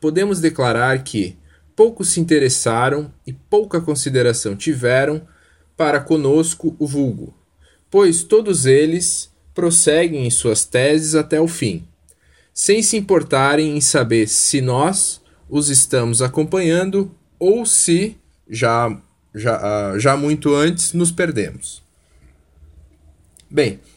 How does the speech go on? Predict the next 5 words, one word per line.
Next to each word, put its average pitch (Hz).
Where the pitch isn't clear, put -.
ah, 113
você 165
pode 185
notar 139
nessa 104